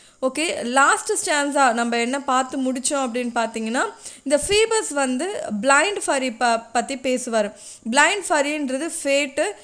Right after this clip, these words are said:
So, அவங்க வந்து நம்மக்கிட்ட நம்மளோட ஹியூமன் பாடி தான் வந்து அவங்க எடுத்துட்டு போறாங்க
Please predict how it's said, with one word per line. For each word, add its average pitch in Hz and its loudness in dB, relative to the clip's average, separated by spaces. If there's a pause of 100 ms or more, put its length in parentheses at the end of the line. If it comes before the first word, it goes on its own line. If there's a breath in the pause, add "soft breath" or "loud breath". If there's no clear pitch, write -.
(140 loud breath)
So, 339 2
அவங்க 320 4
வந்து 311 0
நம்மக்கிட்ட 285 -4
நம்மளோட 269 2
ஹியூமன் 370 -4
பாடி 269 2
தான் 285 2
வந்து 285 -2
அவங்க 269 0
எடுத்துட்டு 233 0
போறாங்க 233 0